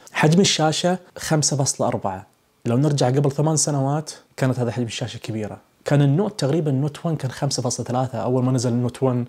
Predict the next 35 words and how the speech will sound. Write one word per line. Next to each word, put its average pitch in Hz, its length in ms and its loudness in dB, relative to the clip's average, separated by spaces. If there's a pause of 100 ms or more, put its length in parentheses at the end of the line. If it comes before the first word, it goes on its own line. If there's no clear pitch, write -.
(460)
ذاك 110 140 -2
الحجم 110 320 -2
الكبير. 110 360 -2 (200)
فذي 131 360 2 (200)
الشاشة 151 520 2
لحق 120 260 -2 (460)
السنوات 143 440 0
اللي 127 100 2
راحت 139 460 -2 (200)
كان 107 160 -10
حجمها 101 340 -8
كبير. 104 300 -10 (260)
البكسل 139 420 4
بالإنش 160 520 4
فيه 185 340 0 (240)
أربعمية 135 500 2
وستة - 300 -6
وسبعين، 104 420 -4 (140)
فيعتبر 123 420 0
برضو 120 280 -2
ممتاز 113 440 -2
بهذا 104 180 -4
الحجم. 101 320 -10 (400)
لا، 123 60 4
يوس 139 200 4
فورتين 156 300 0
يجي 131 180 0
فيه. 139 220 0
الكاميرات 160 480 2
الخلفية 165 420 0
راح 156 160 0
تكون 139 200 -4
اثناشر 147 360 -2
ميجا 143 160 2
بكسل 165 420 -2